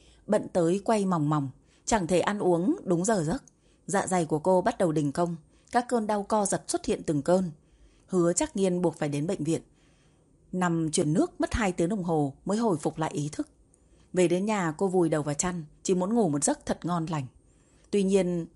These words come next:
muốn nhàn rỗi dù chỉ trong khoảnh khắc cũng là điều không thể. Tết đến,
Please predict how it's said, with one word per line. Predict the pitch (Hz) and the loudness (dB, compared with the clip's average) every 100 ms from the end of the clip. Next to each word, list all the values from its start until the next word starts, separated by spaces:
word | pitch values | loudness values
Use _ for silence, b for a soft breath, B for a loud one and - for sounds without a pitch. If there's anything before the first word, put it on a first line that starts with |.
| b b b | b b b
muốn | 175 180 226 | 2 2 2
nhàn | 240 156 | -2 0
rỗi | 170 185 | 2 2
dù | 226 175 | 2 0
chỉ | 160 160 | 0 -2
trong | 190 185 180 | -2 -4 -4
khoảnh | 214 139 | -4 -4
khắc | 277 - | -6 -6
cũng | 202 | -6
là | 208 | -4
điều | 160 151 | -2 -4
không | - 180 | -2 -4
thể. | 160 170 127 _ _ b b b b | -2 -4 -4 _ _ b b b b
Tết | 233 233 170 | 0 0 4
đến, | 165 165 | 4 4